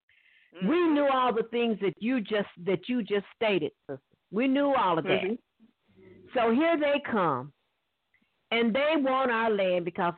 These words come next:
Speaker 2: this is the land of everything that we, that, that you could ever want.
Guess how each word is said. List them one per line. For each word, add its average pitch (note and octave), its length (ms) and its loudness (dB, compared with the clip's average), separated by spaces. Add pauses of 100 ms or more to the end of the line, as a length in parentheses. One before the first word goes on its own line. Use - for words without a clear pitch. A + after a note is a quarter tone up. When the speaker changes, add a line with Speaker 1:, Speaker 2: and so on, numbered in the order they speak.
Speaker 2:
this B3 180 -2 (120)
is A#3+ 300 0 (100)
the A3+ 80 0
land D#3 600 -4 (1200)
of F3+ 300 -2
everything F#3+ 880 -2
that E3 200 -2
we, G3 300 -4 (100)
that, G3 200 -2 (200)
that F3 280 0 (120)
you F3+ 120 -2
could G3 160 -2
ever F#3+ 200 0
want. F3 380 -4